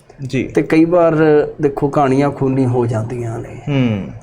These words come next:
Speaker 2: ਗੱਲ ਇਹ ਆ ਕਿ ਦੋਵੇਂ ਹੀ ਸਿਆਸੀ ਪਰਿਵਾਰ ਆ, ਸਿਆਣੇ ਬਿਆਣੇ ਬੰਦੇ ਦੋਵਾਂ 'ਚ ਹੀ ਆ।
Speaker 1: ਹੂੰ, ਹੂੰ।
Speaker 2: ਰੌਲਾ ਇਹ ਆ ਕਿ ਦੇਖੋ, ਜਦੋਂ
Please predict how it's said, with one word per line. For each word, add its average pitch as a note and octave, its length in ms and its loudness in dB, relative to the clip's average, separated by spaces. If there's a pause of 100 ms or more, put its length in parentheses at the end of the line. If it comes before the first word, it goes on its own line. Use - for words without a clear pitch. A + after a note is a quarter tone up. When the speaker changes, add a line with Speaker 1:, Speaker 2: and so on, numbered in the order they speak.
(760)
Speaker 2:
ਗੱਲ C3+ 140 2
ਇਹ D3+ 100 6
ਆ - 20 2
ਕਿ D3 140 0
ਦੋਵੇਂ C#3 380 4
ਹੀ D#3+ 80 6
ਸਿਆਸੀ C#3+ 480 2
ਪਰਿਵਾਰ C3 420 0
ਆ, B2+ 240 -4 (280)
ਸਿਆਣੇ C#3 400 2
ਬਿਆਣੇ C3 280 2
ਬੰਦੇ A#2+ 360 2
ਦੋਵਾਂ B2 300 2
'ਚ C3 140 -4
ਹੀ C#3 120 0
ਆ। B2+ 180 -6 (440)
Speaker 1:
ਹੂੰ, F3+ 160 4
ਹੂੰ। C3 400 4 (720)
Speaker 2:
ਰੌਲਾ G3+ 280 4
ਇਹ A3+ 100 2
ਆ A3 80 2
ਕਿ A3 440 2 (480)
ਦੇਖੋ, F3+ 580 2 (280)
ਜਦੋਂ D3+ 680 2